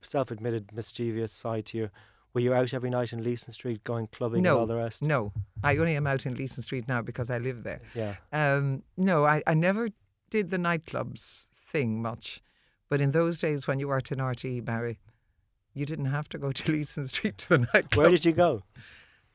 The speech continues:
Speaker 2: Well, in those days we all just went to the pub and we had the height of crack.
Speaker 1: Yeah.
Speaker 2: And, uh, we had our own little social world. Um, no, I, I, I never,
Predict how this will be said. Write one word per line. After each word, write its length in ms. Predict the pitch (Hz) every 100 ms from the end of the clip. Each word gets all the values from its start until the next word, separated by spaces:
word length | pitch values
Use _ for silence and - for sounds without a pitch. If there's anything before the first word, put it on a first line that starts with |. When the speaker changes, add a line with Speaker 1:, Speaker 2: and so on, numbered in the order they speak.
| - -
Speaker 2:
Well, 220 | 381 311 - _ _ _ _
in 100 | 330
those 260 | 359 480 466
days 260 | - 139 139
we 80 | 123
all 140 | 123
just 240 | 131 123
went 120 | 117 113
to 60 |
the 100 | -
pub 240 | 117 175 143
and 100 | 113
we 80 | 127
had 140 | 123
the 80 | 120
height 200 | 127 -
of 80 | -
crack. 420 | - 311 - - _ _ _ _
Speaker 1:
Yeah. 80 | 156
Speaker 2:
And, 180 | 139 127
uh, 140 | 131 131 - _ _ _
we 60 | 151
had 160 | 165 147
our 140 | 147
own 160 | 170 147
little 400 | 131 120 110 131 - _ _
social 360 | - - 123 - 123
world. 420 | 120 107 110 - -
Um, 460 | 123 120 120 110 113 - _ _ _ _ _ _ _
no, 280 | 311 339 311
I, 120 | 196 190
I, 120 | 180 -
I 40 |
never, 340 | 190 220 247